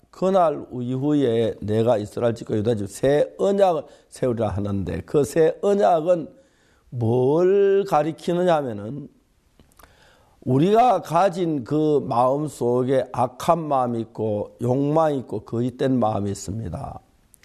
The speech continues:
주로 교도소 안에서 재소자들은 이렇게 교도소에 들어가서 많은 생각을 합니다.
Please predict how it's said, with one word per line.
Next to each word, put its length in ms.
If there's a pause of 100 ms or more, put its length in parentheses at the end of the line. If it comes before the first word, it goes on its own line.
(460)
주로 240
교도소 720
안에서 480
재소자들은 1160 (920)
이렇게 200
교도소에 480
들어가서 600
많은 360
생각을 460
합니다. 420